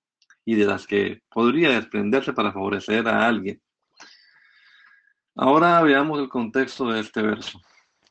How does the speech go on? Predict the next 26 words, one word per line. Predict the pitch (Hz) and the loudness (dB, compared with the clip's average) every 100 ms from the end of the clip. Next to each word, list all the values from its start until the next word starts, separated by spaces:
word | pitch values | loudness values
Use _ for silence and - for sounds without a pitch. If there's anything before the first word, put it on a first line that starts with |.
| - | -10
Los | 107 104 | -8 -6
filipenses | 107 107 143 170 170 180 175 | -4 -2 -2 -2 -2 -6 -4
enviaron | 127 110 117 131 | -4 -2 0 0
una | 131 131 | -2 -2
ofrenda | 120 - 127 123 | -4 -2 -2 -2
al | 120 | -2
apóstol | 110 - 98 - 107 | -4 -6 -6 -6 -6
Pablo, | - 98 - - _ _ _ | -4 -4 -6 -16 _ _ _
y | - | -6
ahora | 101 101 110 | -4 0 0
él | 110 | 0
les | 117 | 0
dice | 113 113 123 | 0 0 0
que | 120 104 101 | -2 0 2
el | 98 92 | 0 -4
Señor | - 101 98 107 127 170 | -8 -8 0 2 4 2
acudirá | 170 156 151 131 135 | 0 -2 2 2 2
en | 143 | 2
ayuda | 131 131 139 | 2 4 6
de | 127 131 | 6 4
ellos, | 143 170 - | 2 -2 -4
proveyéndoles | 127 113 107 107 120 143 143 147 - | 0 4 4 2 0 -2 -2 -2 -4
todo | - 139 170 175 185 | 0 4 4 4 2
lo | 165 139 | 2 0
que | - 120 | -2 -4
necesiten | 101 107 - 208 196 123 | -4 -6 -4 -4 -2 -8